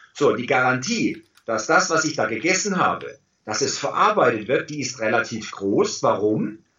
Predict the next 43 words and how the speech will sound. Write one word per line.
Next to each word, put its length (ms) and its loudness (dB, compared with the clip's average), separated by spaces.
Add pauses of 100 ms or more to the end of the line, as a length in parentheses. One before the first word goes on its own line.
(100)
Weil 120 4
wir 80 6
den 140 2
ganzen 360 -2
Tag 240 2
noch 140 0
vor 180 2
uns 180 0
haben 280 -2
und 80 -4
noch 160 -4
Bewegung 440 2
haben. 280 -4 (640)
So, 240 2
kommt 300 0
der 100 6
Mittag. 480 0 (480)
So, 160 -4
zwölf, 460 4
eins, 500 0
wenn 100 -6
wir 60 -6
um 80 -4
sieben 280 -2
gegessen 380 2
haben, 220 2
kommt's 240 -2
Mittagessen. 540 0 (420)
Wir 160 6
essen 240 2
Mittagessen, 560 4
auch 240 2
hier 340 0
haben 120 0
wir 80 -4
nochmal 300 -4
mindestens 640 -8 (180)
zehn, 480 -4
elf, 320 2
zwölf 300 6
Stunden 320 -4
vor 260 4
uns, 560 -4